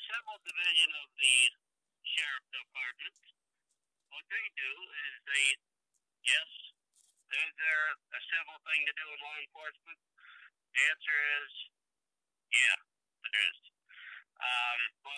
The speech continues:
it's not civil to the person who gets it, but it is a part of, that's why they call it civil division. What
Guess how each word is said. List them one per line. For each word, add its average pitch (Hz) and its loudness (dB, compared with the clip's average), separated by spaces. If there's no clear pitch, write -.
it's - -14
not 151 -2
civil 143 -6
to - -20
the 123 -8
person 139 -4
who 135 -10
gets 151 2
it, 120 -4
but 123 0
it 131 4
is 139 0
a 127 -8
part 131 -4
of, 123 -2
that's 117 0
why 131 0
they 120 2
call 131 -6
it - -20
civil 123 -10
division. 135 -4
What 214 -12